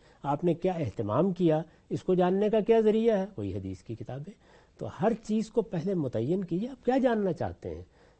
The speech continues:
یعنی آپ کسی سنت کو معلوم کرنا چاہتے ہیں تو اجماع اور تواتر کی طرف رجوع کریں۔ آپ اس کی تاریخ دیکھنا چاہتے ہیں تو فقہا کے ہاں دیکھیں۔ آپ رسالت مآب صلی اللہ علیہ وسلم کے مختارات جاننا چاہتے ہیں،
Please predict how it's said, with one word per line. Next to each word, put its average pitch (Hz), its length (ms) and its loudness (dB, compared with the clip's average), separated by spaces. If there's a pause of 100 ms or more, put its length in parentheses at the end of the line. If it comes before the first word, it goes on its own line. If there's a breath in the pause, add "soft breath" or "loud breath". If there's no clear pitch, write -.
یعنی 127 240 -4 (100)
آپ 127 400 -4
کسی 165 200 -4
سنت 139 420 0
کو 262 100 6
معلوم 233 340 6
کرنا 220 280 2
چاہتے 226 400 2
ہیں 247 80 -2 (100)
تو 135 60 -8
اجماع 127 300 -2
اور 156 140 0
تواتر 151 500 -2
کی 120 100 -6
طرف 98 240 -8
رجوع 104 280 -6
کریں۔ 85 220 -10 (440 loud breath)
آپ 170 220 0
اس 180 120 -4
کی 214 100 -6
تاریخ 165 440 -2
دیکھنا 220 300 2
چاہتے 220 340 0
ہیں 233 160 0 (280)
تو 156 120 -2
فقہا 131 500 0
کے 117 160 -4
ہاں 95 80 -2
دیکھیں۔ 92 440 -8 (380 soft breath)
آپ 160 280 -2
رسالت 156 480 -4
مآب 175 280 -2
صلی 170 120 -6
اللہ 165 140 -6
علیہ 180 100 -2
وسلم 202 80 -6
کے 185 120 -4
مختارات 127 640 -4
جاننا 214 320 2
چاہتے 202 400 -2
ہیں، 190 80 -4